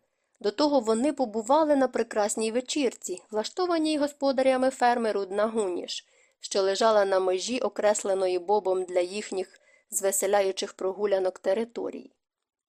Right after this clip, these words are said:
Вечірка від самого початку пішла добре. По дорозі до Рудна Гуніш Люк був в ударі. Жартував так вдало й багато, що Мегі аж знесилилася від сміху,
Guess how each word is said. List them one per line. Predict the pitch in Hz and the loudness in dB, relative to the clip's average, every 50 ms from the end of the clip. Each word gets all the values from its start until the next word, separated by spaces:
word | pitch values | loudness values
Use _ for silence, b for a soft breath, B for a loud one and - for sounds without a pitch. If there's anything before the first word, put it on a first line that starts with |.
| _ _ _ | _ _ _
Вечірка | - 220 226 - 403 403 403 - 320 302 | -8 -8 -4 0 0 -2 2 4 2 2
від | 277 277 - | 2 2 0
самого | - 262 269 277 302 269 226 | 0 2 2 2 2 2 0
початку | - 190 208 - - 381 381 - - 285 | 0 -2 -6 -4 -2 -4 -4 -4 -8 -12
пішла | 277 - 226 - - 214 202 190 | -8 -8 -8 -6 -4 -2 -4 -2
добре. | 175 175 170 170 - - - - _ _ _ _ _ _ _ _ _ | -2 -4 -6 -6 -6 -10 -12 -12 _ _ _ _ _ _ _ _ _
По | - 196 185 | -4 -2 0
дорозі | 190 196 226 254 254 226 226 208 | 2 4 4 4 4 4 2 2
до | 202 202 | 2 2
Рудна | 214 240 254 208 196 202 196 190 | 2 2 0 -2 2 4 4 4
Гуніш | 196 220 330 349 294 269 277 - - | 4 2 0 2 2 2 0 0 -2
Люк | 220 247 277 226 185 | -2 -2 -2 -4 -4
був | 175 220 233 220 | -6 -6 -6 -6
в | 196 180 | -4 -4
ударі. | 202 208 208 - 185 185 185 185 185 - - _ _ _ _ _ _ _ _ | -4 -4 0 0 0 0 0 -2 -6 -10 -12 _ _ _ _ _ _ _ _
Жартував | - 240 233 233 233 - 240 - - 330 349 339 349 | 0 0 0 0 0 -4 -6 -2 -2 0 -2 -2 0
так | - 262 254 | 0 0 0
вдало | 208 - - 196 240 311 - - 254 | -2 -6 -6 0 2 2 2 4 2
й | 233 220 | 2 0
багато, | 190 202 208 208 330 381 403 392 - 330 320 320 B B B B | 4 4 2 4 4 -2 -2 -2 0 0 0 0 B B B B
що | B - - 349 | B -12 -4 -2
Мегі | 349 392 453 453 339 302 | 0 2 2 2 2 2
аж | 320 320 330 302 | 2 2 2 2
знесилилася | 262 - 254 254 254 262 - - 247 247 247 240 226 220 208 220 - - 208 | 2 0 2 2 2 2 2 0 2 2 2 2 2 2 2 2 2 -2 -2
від | 190 202 - | -4 -4 -8
сміху, | - - 208 208 226 226 202 - - 180 165 | -8 -6 -4 -4 -4 -4 -4 -6 -6 -10 -10